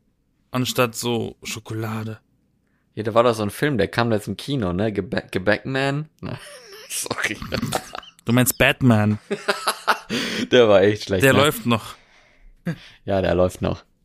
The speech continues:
Speaker 2: Den haben wir gesehen, der war gut. Also, kleine
Speaker 1: Der rennt.
Speaker 2: Filmempfehlung zwischendurch. Aber
Speaker 1: Ach so,
Speaker 2: ja,
Speaker 1: ja,
Speaker 2: nee.
Speaker 1: haben wir da mal darüber geredet? <laughs>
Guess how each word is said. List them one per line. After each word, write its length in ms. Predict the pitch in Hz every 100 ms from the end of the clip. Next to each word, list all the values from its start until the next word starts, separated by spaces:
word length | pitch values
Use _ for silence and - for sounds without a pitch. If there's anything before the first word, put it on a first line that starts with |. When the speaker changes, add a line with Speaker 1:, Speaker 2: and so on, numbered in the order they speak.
| -
Speaker 2:
Den 120 | 101
haben 160 | 110 107
wir 80 |
gesehen, 420 | 110 104 104 92 82
der 120 | 92
war 120 | 98
gut. 320 | 95 82 78 -
Also, 360 | 92 87 87 - -
kleine 220 | 107 107
Speaker 1:
Der 80 | 101
rennt. 80 | 110
Speaker 2:
Filmempfehlung 680 | 135 143 117 127 123 123 113 -
zwischendurch. 720 | 147 170 143 123 117 113 107 _ - 180 - - -
Aber 260 | - 101 101
Speaker 1:
Ach 80 | 92
so, 100 | 95
Speaker 2:
ja, 80 | 127
Speaker 1:
ja, 160 | 214 123
Speaker 2:
nee. 40 |
Speaker 1:
haben 160 | 120 165
wir 60 | 170
da 80 |
mal 140 | 160 160
darüber 280 | 139 131 127
geredet? 540 | 123 117 147 160 -
<laughs> 60 | -